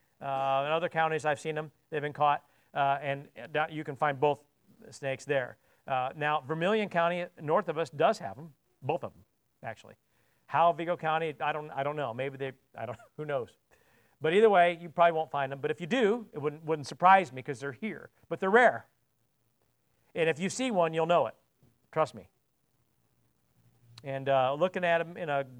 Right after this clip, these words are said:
glass tank or a cage is different than it is when there's nothing between you and them. And I have to tell you, I'm not really interested in being bitten by one. I've been bitten by snakes before, but they weren't poisonous, and I'm grateful for that.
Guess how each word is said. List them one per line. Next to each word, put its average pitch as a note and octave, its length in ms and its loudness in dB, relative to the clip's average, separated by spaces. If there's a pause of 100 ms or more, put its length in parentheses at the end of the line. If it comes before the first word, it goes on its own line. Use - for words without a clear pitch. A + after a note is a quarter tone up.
(720)
glass E3 360 0
tank E3+ 380 -4
or C#3+ 60 -2
a C#3+ 40 -6
cage F3 400 -4
is C3+ 80 -10
different E3+ 400 -4
than C#3+ 100 -8
it C#3+ 100 -8
is D3 480 -4
when C#3+ 280 -8
there's C3+ 180 -6
nothing C#3 240 -6
between C3 240 -10
you B2+ 120 -8
and A#2+ 80 -8
them. A#2+ 160 -8 (1300)
And C#3 120 -4
I - 20 2
have F3+ 200 6
to G3+ 80 -12
tell A#3 300 6
you, D3 440 -8
I'm D#3 140 -8
not E3+ 200 -2
really E3+ 240 -2
interested C#3+ 460 -8
in C#3 160 -12
being D3 140 -10
bitten F3+ 180 -12
by G#2+ 100 -14
one. - 180 -20 (1300)
I've D#3 140 0
been F3+ 140 -2
bitten F3 200 -6
by E3 100 -2
snakes D#3+ 280 -6
before, D3 340 -8
but - 100 -20
they C3 80 -6
weren't B2+ 200 -6
poisonous, B2+ 440 -4
and A#2+ 80 -14
I'm A#2+ 60 -12
grateful A#2+ 260 -8
for G#2 120 -18
that. - 140 -20